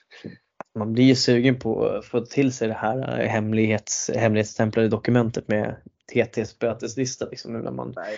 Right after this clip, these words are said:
Speaker 2: det
Speaker 1: hör
Speaker 2: vill
Speaker 1: sånt här. Hur mycket drar ni in? Hur mycket, mycket har ni dragit in på böter i år? Tror du?
Speaker 2: Ja, jag, jag är inte, det är inte jag som har koll på de där listorna. Det är Benkert.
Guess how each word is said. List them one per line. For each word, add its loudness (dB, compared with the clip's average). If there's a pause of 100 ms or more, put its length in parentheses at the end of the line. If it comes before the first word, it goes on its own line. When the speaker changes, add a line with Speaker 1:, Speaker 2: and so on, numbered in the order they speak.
(140)
Speaker 2:
det -6
Speaker 1:
hör 4
Speaker 2:
vill 0
Speaker 1:
sånt 4
här. 0 (2000)
Hur 8
mycket 8
drar 8
ni 2
in? -4
Hur 2
mycket, 0
mycket 0
har -4
ni -2
dragit 2
in 2
på 0
böter -2
i -8
år? -8 (1400)
Tror 2
du? -2
Speaker 2:
Ja, -8
jag, -18 (140)
jag 4
är -2
inte, -16
det -6
är -2
inte -6
jag 0
som -12
har -6
koll -6
på -10
de -6
där -4
listorna. -10
Det -6
är -2
Benkert. -6